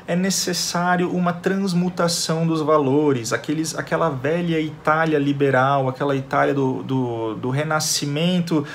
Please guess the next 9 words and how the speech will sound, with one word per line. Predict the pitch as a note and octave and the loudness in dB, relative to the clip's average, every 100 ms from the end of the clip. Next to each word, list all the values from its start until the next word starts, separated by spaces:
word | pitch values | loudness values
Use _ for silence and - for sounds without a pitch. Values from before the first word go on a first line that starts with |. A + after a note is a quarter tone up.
| - - | -16 -6
de | C3 | -6
Cavour, | C3 D#3 C#3 B2+ F3 F#3 E3 | 0 0 2 2 2 2 2
Mazzini, | D3+ D3+ C3+ C3+ E3 D#3+ C#3+ | 2 0 0 0 0 0 0
Garibaldi, | C3+ C#3 D3 C#3+ D3+ D3+ | 0 0 2 2 4 2
esse, | C#3+ D3+ D#3 | -2 -2 -2
esse | E3+ F3+ | -2 -4
liberalismo, | E3+ E3+ F3 E3+ D3 E3 E3 | -2 0 0 0 2 0 0
ele | E3 | -2
estava, | E3 - D#3 D#3 D#3+ | -2 0 0 2 -2